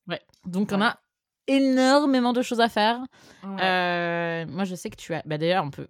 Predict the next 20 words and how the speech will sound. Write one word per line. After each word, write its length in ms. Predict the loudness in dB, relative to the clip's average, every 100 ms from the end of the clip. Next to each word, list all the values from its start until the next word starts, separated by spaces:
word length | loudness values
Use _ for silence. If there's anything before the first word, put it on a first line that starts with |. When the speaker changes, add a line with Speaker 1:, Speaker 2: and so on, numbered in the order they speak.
| -8
Speaker 1:
complètement 520 | -6 -4 -2 -4 -4
rentrer 240 | -6 -8 -8
dans 60 |
le 60 | -10
sujet. 180 | -8 -8
Je 80 | -8
sais 100 | -12
que 40 | -6
t'as 100 | -6
lu 220 | -4 -6
une 260 | -4 -6 -6
B 140 | -6
D 200 | -8 -10
qui 140 | -10 -8
a 40 |
l'air 140 | -6 -8
de 80 |
t'avoir 300 | -8 -8 -10 -10
beaucoup 400 | -12 -10 -6 -4
marqué. 340 | -4 -6 -12